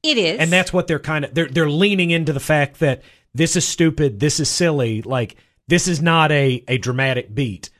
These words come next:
Speaker 2: Please
Speaker 1: Mm-hmm.
Speaker 2: don't take it that way.
Speaker 1: But of course, there has to be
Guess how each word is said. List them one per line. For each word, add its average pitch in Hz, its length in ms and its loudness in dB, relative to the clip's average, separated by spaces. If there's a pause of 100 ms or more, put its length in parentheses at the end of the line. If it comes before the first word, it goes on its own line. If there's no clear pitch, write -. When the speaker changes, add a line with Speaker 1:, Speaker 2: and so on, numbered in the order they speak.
(120)
Speaker 2:
Please 175 360 2
Speaker 1:
Mm-hmm. - 60 -6
Speaker 2:
don't 156 200 0
take 175 260 2
it 135 120 -6
that 107 240 -10
way. 92 220 -16 (680)
Speaker 1:
But 285 120 -4
of 277 100 -10
course, 262 240 -2
there 262 120 -2
has 233 280 -2
to 220 80 -6
be 190 320 -4